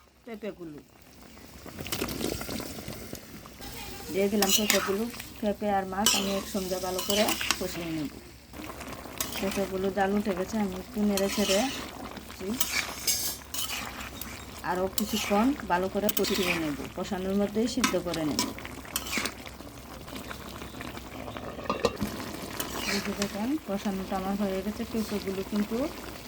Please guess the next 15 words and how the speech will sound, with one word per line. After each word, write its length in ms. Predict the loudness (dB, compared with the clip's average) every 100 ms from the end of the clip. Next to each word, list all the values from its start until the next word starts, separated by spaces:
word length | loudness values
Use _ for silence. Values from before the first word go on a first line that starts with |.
| -10 -6 -4
এখানেই 400 | 2 4 6 4 2
সিদ্ধ 200 | 0 0 0
হয়ে 180 | 0 0
গেছে। 220 | -2 -4 -8 -8 -8 -8 -8 -8 -8 -8 -10 -10 -10 -6 -4
এখন 180 | 2 4 6
আমি 120 | 6 6
সামান্য 380 | 4 2 0 -2 -2
পানি 180 | -2 0 0 2
দিয়ে 240 | 4 6 4 2 -4 -8 -4
আর 80 | -2
কিছুক্ষণ 380 | -2 -2 -4 -2 0
জাল 120 | 2 2
করে 180 | 2 2 2
নেব। 180 | 4 6 6 4 -2 -8 -6 -6 -6 -8 -8 -8 -6 -6 -4 -4 -4 -4 -6 -6 -6 -4 2
যেহেতু 220 | 4